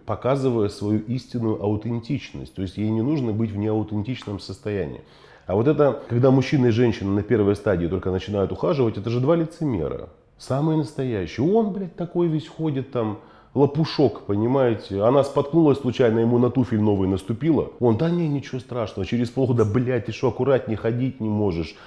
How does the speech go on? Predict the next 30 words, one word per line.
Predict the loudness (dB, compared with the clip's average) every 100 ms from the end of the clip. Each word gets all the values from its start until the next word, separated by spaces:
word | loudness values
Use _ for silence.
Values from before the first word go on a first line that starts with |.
| -4
Ну | 4
как | 4 4
так? | 2 -2
Ну | -4 4 4
это | 6
реальная | 6 8 6 4
история. | 0 -2 0 2 0 -8 -16 _
Через, | -2 2 2 0 -12 -20 -6
спустя | -2 2 2
какое-то | 4 4 4
время | 4 4 4 4
люди | 4 4
уже | 2 2
совсем | 2 4 4
другими | 4 2 2
становятся. | 2 -2 0 0 -2 -6 -6
И | 0
вы | 4 2
тоже | 2 2 2
станете | 0 0 -2 -4 -6
другой. | -4 -4 -4 -6 -10 _ -10
И | 4
он | 6 8 6
станет | 2 0 0 -2
другим. | -4 -4 -6 -8 -12 -20 -20 -10 2
Но | 4 6 4 -4 -18 -20 -2
прежде | 6 6 6 0
чем | 0 2 4
вы | 4 4
поймете, | 4 2 4 2 2 -6